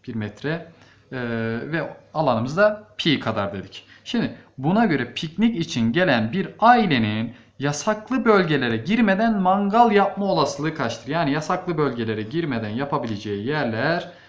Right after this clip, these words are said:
şuralardır arkadaşlar. Yani buraya ait olma olasılığını sormuş.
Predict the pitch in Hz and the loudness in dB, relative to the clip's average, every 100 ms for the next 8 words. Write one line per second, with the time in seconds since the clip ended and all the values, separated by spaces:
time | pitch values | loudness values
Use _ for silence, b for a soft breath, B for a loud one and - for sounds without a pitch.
0 | B - - 196 143 117 110 104 101 101 | B -12 -4 0 2 2 -2 -4 -6 -8
1 | 107 - 110 139 135 143 147 113 147 170 | -10 -10 -10 -6 -6 -4 -2 -2 -4 -6
2 | - _ - 151 147 151 147 139 135 120 | -10 _ -4 -2 -2 -2 -2 0 0 -2
3 | 117 120 107 101 107 98 98 | -4 -6 -8 -8 -10 -10 -10